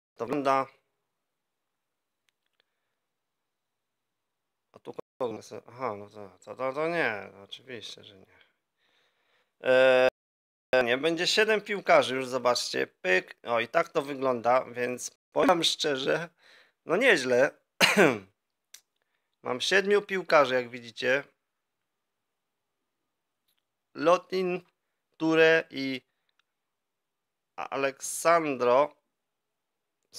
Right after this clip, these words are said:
Brakuje mi, żeby mieć tego piłkarza. Ale zobaczymy, jeżeli ten jeszcze, y, evencik się tutaj pokaże. Nie wiem, nie mam pojęcia, może będzie dzisiaj.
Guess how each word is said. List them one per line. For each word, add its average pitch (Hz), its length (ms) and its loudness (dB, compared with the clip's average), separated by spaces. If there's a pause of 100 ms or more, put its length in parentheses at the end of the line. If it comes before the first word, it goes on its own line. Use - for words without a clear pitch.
(480)
Brakuje 123 500 -4
mi, 131 380 -6 (720)
żeby 131 160 -10
mieć 131 220 -4
tego 139 240 -6
piłkarza. 131 720 0 (1600)
Ale 196 180 4
zobaczymy, 208 560 2
jeżeli 147 300 -2
ten 151 180 0
jeszcze, 139 500 2
y, 131 380 -6
evencik 139 340 -8
się 139 120 -8
tutaj 131 240 -8
pokaże. 131 440 -4
Nie 139 120 -4
wiem, 113 180 -8
nie 117 80 -6
mam 123 140 -4
pojęcia, 123 400 -4
może 123 220 -8
będzie 120 440 -12
dzisiaj. 160 420 -4